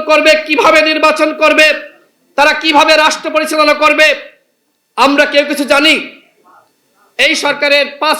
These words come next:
মাস এগারো দিন অতিবাহিত হয়েছে, এখনো পর্যন্ত এই সরকারের সফলতা আমরা দেখতে পাচ্ছি না।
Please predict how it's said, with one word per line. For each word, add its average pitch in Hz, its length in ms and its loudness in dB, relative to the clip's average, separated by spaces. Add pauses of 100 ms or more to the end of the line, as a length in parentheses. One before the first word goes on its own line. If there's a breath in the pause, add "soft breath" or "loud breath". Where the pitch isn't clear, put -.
মাস 285 260 0 (120)
এগারো 277 300 0
দিন 269 180 -4
অতিবাহিত 269 460 -2
হয়েছে, 226 360 -2 (1160)
এখনো 311 340 -4
পর্যন্ত 320 380 -4
এই 302 120 -2
সরকারের 285 460 -2
সফলতা 302 500 -2 (760)
আমরা 285 280 0
দেখতে 262 260 -2
পাচ্ছি 240 300 -2
না। 165 120 -6